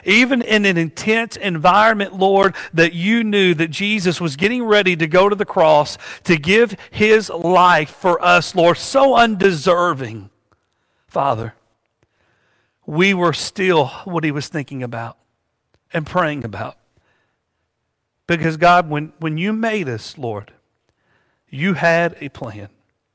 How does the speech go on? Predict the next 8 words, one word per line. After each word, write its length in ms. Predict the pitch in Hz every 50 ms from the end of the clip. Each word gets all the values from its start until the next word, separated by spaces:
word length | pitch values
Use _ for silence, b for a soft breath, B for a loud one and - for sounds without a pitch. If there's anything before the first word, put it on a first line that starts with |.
| _ _ _ _ _ _ _ _ _ _ _ _ _ _ _ _ _
And, 160 | - 156 147
Father, 320 | - 208 196 185 160 156 147
Jesus 600 | 131 139 156 185 196 202 196 170 202 185 - 185
knew, 260 | 175 165 156 151 151
even 320 | 160 180 208 208 220 208
in 140 | 196 190 170
his 320 | 147 190 190 185 165 160
last 680 | 151 160 160 175 185 196 202 202 196 - - - -